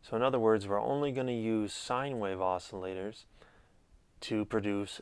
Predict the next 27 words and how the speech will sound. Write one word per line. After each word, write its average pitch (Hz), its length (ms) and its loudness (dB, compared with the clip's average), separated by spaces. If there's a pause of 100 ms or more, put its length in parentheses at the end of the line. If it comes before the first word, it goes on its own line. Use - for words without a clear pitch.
a 117 80 -4
square 113 340 2
wave. 90 360 -4 (1300)
Now 98 280 0
the 101 420 0
formula 135 480 2
for 110 180 2
a 101 60 2
square 98 320 2
wave 101 460 0 (1000)
only 135 280 0
has 110 440 0
odd 107 220 6
harmonics, 110 760 0 (1200)
and 110 140 -4
the 101 200 -8
energy 110 520 0
in 107 240 -4
each 120 260 -4
harmonic 104 720 2 (680)
is 101 140 -4
the 104 200 -8
inverse 104 680 0
of 110 100 -4
the 101 120 4
harmonic 98 520 0
number, 101 400 -2